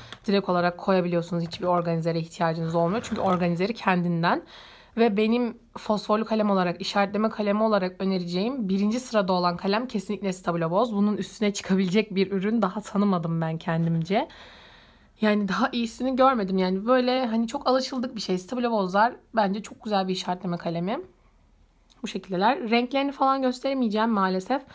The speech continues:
Çünkü o zaman video çok uzun olur ve, e, yorucu olur hani hepsini tek tek göstermek. Ama bunların renklerini zaten Stabilo inceleme videosunda da görebilirsiniz. Bu şekilde bir set dediğim gibi.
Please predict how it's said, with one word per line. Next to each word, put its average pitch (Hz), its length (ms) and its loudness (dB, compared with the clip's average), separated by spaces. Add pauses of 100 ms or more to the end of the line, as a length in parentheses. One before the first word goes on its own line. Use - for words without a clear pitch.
(260)
Çünkü 240 200 -2
o 226 60 4
zaman 226 220 4
video 226 160 0
çok - 200 -8
uzun 180 220 -4
olur 208 280 -4
ve, 214 220 -2 (360)
e, 196 80 0
yorucu 202 540 2
olur 180 180 0
hani 175 180 -2
hepsini 175 280 -6
tek 175 160 -8
tek 175 160 -8
göstermek. 190 640 -4 (920)
Ama 247 260 4
bunların 226 480 2
renklerini 196 440 0
zaten 196 340 -2
Stabilo 196 320 -4
inceleme 185 480 0
videosunda 175 480 -4
da 226 60 -2
görebilirsiniz. 196 960 -2 (400)
Bu 254 80 -2
şekilde 196 360 0
bir 330 160 0
set 240 340 0
dediğim 170 340 -2
gibi. 185 220 -2